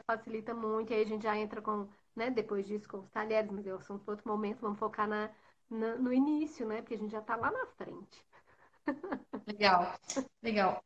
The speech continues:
Speaker 2: É, tinha mais uma coisa. Como é que você faz com líquidos na refeição aí?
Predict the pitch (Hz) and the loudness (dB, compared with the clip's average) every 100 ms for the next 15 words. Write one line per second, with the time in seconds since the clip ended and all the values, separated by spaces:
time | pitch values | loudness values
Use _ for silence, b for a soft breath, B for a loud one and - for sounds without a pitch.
0 | - 226 226 226 220 - - _ - 294 | 2 6 8 8 6 4 -6 _ -2 2
1 | 311 403 427 370 - 285 294 294 233 208 | 4 4 2 -2 0 8 10 10 6 6
2 | 196 196 - _ _ _ _ _ _ _ | 6 2 -4 _ _ _ _ _ _ _
3 | _ _ - 392 571 539 427 359 320 302 | _ _ 4 10 12 12 12 12 10 10
4 | 285 - 226 202 196 214 208 208 214 214 | 10 10 8 8 10 12 12 10 8 8
5 | 226 202 196 180 170 | 10 12 12 8 4